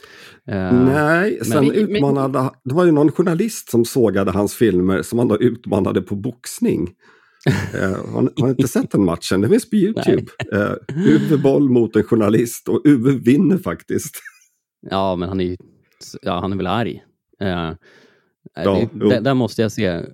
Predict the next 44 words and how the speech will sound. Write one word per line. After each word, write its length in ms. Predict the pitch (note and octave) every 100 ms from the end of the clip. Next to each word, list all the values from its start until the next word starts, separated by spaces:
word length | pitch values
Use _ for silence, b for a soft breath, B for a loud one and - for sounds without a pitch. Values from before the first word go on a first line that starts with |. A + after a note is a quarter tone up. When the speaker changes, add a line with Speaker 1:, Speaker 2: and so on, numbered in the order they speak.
| F2+
Speaker 1:
Uwe 220 | A2 G2+
Boll 260 | G#2 G2 F#2
mot 180 | F2+
journalist. 680 | - F#2+ F#2 F#2+ - - - -
Ehm, 680 | G#2+ F2+ F2 - F2+ F2 - - _ _ _ _ _ _ _ _ _
men, 200 | A#2+ A#2
men 220 | B2 B2+ -
ja, 220 | B2+ C3+ B2+
The 60 |
Last 260 | B2+ B2+ -
of 80 | A#2+
Us, 360 | A#2 - - -
jag 180 | - B2
tycker 340 | - B2+ - A2+
att 160 | G#2 - _
det 120 | G#2
är 180 | F2+ F#2+
en 180 | F#2+ F#2+
jättebra 720 | F#2+ G#2+ A#2+ _ G#2+ A#2 G#2+
produktion. 760 | - G#2+ A2+ - A2 G#2 G#2 A2 A#2+ -
Eh, 300 | G#2 F#2+ F2+ E2+ -
otroliga 540 | G2+ - B2 A2 G2
skådespelarinsatser. 960 | - G2+ F#2 - F#2 F#2 - G2+ - G2
Jag 100 | F#2+
älskar 340 | G2 - G#2+
ju 60 | G2+
Pedro 280 | A2 F#2+
Pascal 500 | - - - G2+ G2+
och 80 | G2
jag 80 | F2+
tycker 200 | F#2 F#2+
Bella 260 | F#2 F#2 F2+
Ramsey, 420 | F#2+ F#2 - F#2+
det 120 | F#2+
lilla 360 | F#2+ F#2 F#2 G2+
man 180 | G2
fick 140 | F#2 -
se 180 | F#2+ E2+
av 80 | F2+
henne 260 | E2+ E2+
i 40 | F2+
första 280 | F2 -
avsnittet 580 | E2+ - - - - -
också, 360 | D#2+ - A#2